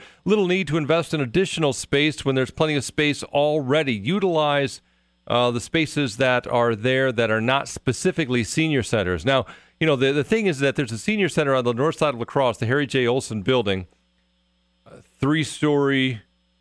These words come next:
large building, uh, very old, and needs significant work. And the idea is fix that one up.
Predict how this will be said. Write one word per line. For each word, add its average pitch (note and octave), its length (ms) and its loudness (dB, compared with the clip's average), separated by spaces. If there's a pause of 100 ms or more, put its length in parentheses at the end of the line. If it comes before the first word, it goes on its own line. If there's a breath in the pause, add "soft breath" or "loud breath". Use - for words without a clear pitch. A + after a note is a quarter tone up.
(180)
large C3 400 0
building, C3+ 640 0 (500)
uh, G#2+ 300 2 (180)
very C3 480 2
old, G2 460 -2 (840)
and A2 540 0
needs C3 260 0
significant B2+ 640 0
work. A2+ 580 0 (680)
And A2+ 420 0
the A#2 120 2
idea C3 380 0
is G#2+ 160 -2
fix - 260 -4
that A2 180 2
one A2 200 2
up. A2+ 280 0